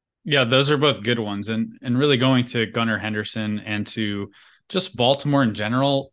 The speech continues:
I mean, they've had a bunch of very hitter-heavy drafts in the last few years. They've picked very high in the draft the last few years to get premium offensive prospects, but I came away very impressed with their hitting development in Baltimore. It really felt like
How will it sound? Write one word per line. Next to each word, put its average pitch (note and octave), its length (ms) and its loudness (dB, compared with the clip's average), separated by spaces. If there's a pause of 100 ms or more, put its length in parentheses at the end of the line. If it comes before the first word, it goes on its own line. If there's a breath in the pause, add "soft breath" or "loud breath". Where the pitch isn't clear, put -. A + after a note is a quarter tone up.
(100)
I A#2+ 80 -10
mean, B2+ 180 -2
they've F#3+ 160 0
had C#3+ 260 0
a A2+ 60 0
bunch A2 480 -4
of G2+ 220 -10
very A2+ 260 0
hitter-heavy A2 640 -4
drafts A2+ 520 -4
in - 100 -14
the A#2 100 0
last A2+ 240 0
few A#2+ 100 -2
years. G#2+ 560 -4 (380 soft breath)
They've A#2 180 0
picked B2+ 220 -2
very A2+ 200 2
high A2 580 0 (480)
in E3 160 -2
the D3+ 100 2
draft B2+ 360 0
the C3+ 80 -4
last A#2+ 260 -4
few B2 100 -4
years A2+ 320 -2
to G#2+ 80 -14
get A2 240 -2
premium A2 640 -4
offensive A2 540 -6
prospects, A2 640 -2
but A#2 340 -2 (920)
I D3+ 160 0
came G#3 240 2
away C#3 260 4
very A#2 400 0
impressed A2+ 540 -6
with A2 280 -2
their G#2+ 220 -2
hitting A2+ 360 0
development A2+ 680 -4
in C#3+ 160 -2
Baltimore. C#3 560 0
It B2+ 240 -6
really C#3 300 -2
felt A#2+ 340 -2
like G#2+ 300 -2